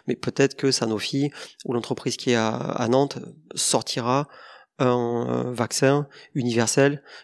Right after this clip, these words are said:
qui permet de s'affranchir définitivement et durablement de certains variants, par exemple.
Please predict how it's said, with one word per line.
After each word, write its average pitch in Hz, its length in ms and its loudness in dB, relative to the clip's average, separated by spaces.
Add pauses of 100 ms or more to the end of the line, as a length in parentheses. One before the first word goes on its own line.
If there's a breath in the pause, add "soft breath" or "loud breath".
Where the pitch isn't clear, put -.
qui - 120 -6
permet 120 200 0
de 120 60 2
s'affranchir 117 540 0
définitivement 127 560 2
et 127 40 2
durablement 113 480 2
de 120 80 2
certains 117 280 0
variants, 135 300 2
par 123 140 0
exemple. 123 380 -4